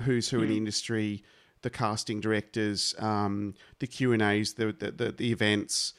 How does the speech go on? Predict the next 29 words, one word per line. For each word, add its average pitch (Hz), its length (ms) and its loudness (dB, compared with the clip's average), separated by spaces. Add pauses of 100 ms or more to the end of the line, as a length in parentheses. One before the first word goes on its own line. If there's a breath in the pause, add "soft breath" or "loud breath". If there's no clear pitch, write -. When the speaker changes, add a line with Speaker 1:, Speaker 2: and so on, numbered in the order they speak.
(140)
Speaker 1:
the 104 80 -10
industry 123 420 0
affiliated 101 560 -2
events, 101 560 -4 (360 soft breath)
um, 98 960 0 (100)
or, 165 280 -12
you 151 100 4
know, 110 200 2 (380)
Australian 117 480 0
television, 117 600 0
Australian 101 340 -2
films, 117 600 0
what's 127 160 -6
being, 110 480 -2
what's 131 160 -4
being 120 200 0
made 107 280 0
locally. 104 560 -2 (460 soft breath)
Um, 107 720 0
and 120 100 -6
I 113 80 -2
think 127 240 0
Speaker 2:
Mm. - 80 -14
Speaker 1:
that's, - 300 0
that's - 260 -4
one 117 220 0
part 104 320 -2
of 90 100 -4
it. 110 220 0